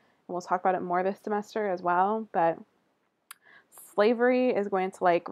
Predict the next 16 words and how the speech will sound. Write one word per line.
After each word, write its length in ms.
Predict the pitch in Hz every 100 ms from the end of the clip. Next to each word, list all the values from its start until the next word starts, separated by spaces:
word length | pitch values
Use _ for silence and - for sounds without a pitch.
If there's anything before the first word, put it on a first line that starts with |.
| -
rule 540 | 208 220 208 185 175
in 160 | 175 180
the 100 | 180
South, 360 | - - - - _
and 180 | 190 185
it's 100 | 175
gonna 120 | 190
become 200 | 190 185
super 420 | - - 220 214
prominent. 640 | 202 170 175 170 170 - - _ _ _ -
Um, 320 | 180 175 180 -
about 380 | 196 190 196 -
ten 440 | - 233 233 202
million 340 | 202 196 202 -
Africans 540 | 185 - 196 202 196
were 140 | 175